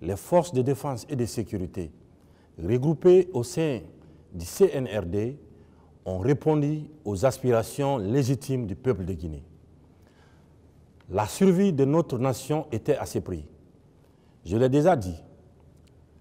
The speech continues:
l'intérêt de la Guinée est au-dessus des ambitions personnelles et individuelles. Guinéennes et Guinéens, chers compatriotes,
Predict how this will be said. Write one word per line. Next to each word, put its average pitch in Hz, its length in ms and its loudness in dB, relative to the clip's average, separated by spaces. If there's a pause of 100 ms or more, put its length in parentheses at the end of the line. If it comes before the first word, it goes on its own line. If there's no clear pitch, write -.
(120)
l'intérêt 143 680 4 (440)
de 92 80 -4
la 107 120 2
Guinée 131 480 0
est 127 140 -2
au-dessus 113 640 -2 (680)
des 95 240 -2
ambitions 120 440 0
personnelles 101 680 -2
et 95 120 -6
individuelles. 87 560 -4 (1300)
Guinéennes 147 640 2 (200)
et 113 100 0
Guinéens, 101 360 -2 (920)
chers 160 300 2
compatriotes, 107 720 0